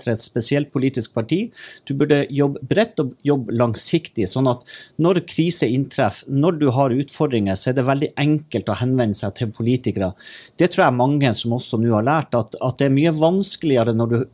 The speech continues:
når du står på bar bakke uten relasjoner, og at det er mye viktigere å tenke langsiktig. Og så, men så er det jo ikke sånn at enhver liten eller ethvert stort selskap kan ha store avdelinger som mange av de store norske selskapene.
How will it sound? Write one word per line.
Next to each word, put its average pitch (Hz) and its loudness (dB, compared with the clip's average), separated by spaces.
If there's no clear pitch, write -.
når 131 0
du 123 -4
står 165 0
på 120 -8
bar 139 2
bakke 135 -2
uten 131 -4
relasjoner, 110 0
og 180 2
at 170 -2
det 135 0
er 131 2
mye 143 2
viktigere 131 -2
å - -8
tenke 117 -4
langsiktig. 98 -4
Og 120 -4
så, - -4
men 120 0
så - 0
er 233 2
det 156 4
jo 113 2
ikke - -4
sånn 180 0
at - -2
enhver 135 0
liten 139 -2
eller 104 0
ethvert 147 -4
stort - -6
selskap 143 -2
kan 107 -2
ha 135 0
store 151 2
avdelinger 110 0
som 120 -2
mange 139 0
av 110 0
de 98 -4
store 135 0
norske 113 -2
selskapene. 123 -2